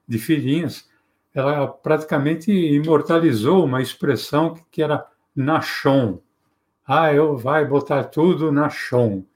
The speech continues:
né? Olha, o que se falou de Nachon enquanto essa novela Rainha da Sucata esteve no ar foi uma grandeza. E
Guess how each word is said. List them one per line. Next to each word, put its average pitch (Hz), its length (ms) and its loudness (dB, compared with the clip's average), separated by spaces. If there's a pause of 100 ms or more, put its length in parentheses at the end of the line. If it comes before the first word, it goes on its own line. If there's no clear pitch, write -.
(280)
né? 127 200 -4
Olha, 175 220 0
o 110 40 -6
que - 140 -8
se 196 220 -2
falou 127 680 2 (300)
de 120 140 -4
Nachon 127 720 -2 (440)
enquanto 143 480 -2
essa 131 200 -6
novela 117 420 -2
Rainha 117 240 -2
da 113 100 -4
Sucata 127 440 -6
esteve 143 360 -6
no 160 160 -2
ar 151 260 -4 (240)
foi 139 200 0
uma 156 160 2
grandeza. 113 580 -2 (380)
E 233 280 0